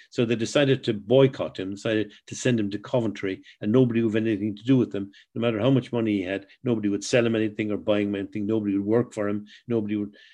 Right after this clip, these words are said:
work in the fields for him. So he actually had to leave the country. And the, the word has gone into the English language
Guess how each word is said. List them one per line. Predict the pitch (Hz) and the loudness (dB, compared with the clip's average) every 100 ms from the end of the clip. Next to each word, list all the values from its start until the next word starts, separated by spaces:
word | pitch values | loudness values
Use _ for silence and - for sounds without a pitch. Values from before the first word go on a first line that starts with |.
| _ _ | _ _
work | 120 110 110 | -2 0 -2
in | |
the | 104 | 2
fields | 147 147 - | 6 6 6
for | 113 107 | 2 2
him. | 110 104 | 2 -4
So | - | -2
he | 117 | 0
actually | 110 - 104 | 0 -2 -2
had | 107 | -2
to | 104 | 0
leave | 110 104 | 0 0
the | |
country. | 120 110 - 95 | -2 -4 -4 -8
And | 95 | -6
the, | 101 95 - - | -4 -4 -6 -6
the | |
word | 107 110 | -2 0
has | 104 90 | -2 -4
gone | 107 | -2
into | 101 - | -4 -4
the | 104 | -4
English | 101 95 | -4 -4
language | 120 101 95 92 | -4 -2 -4 -8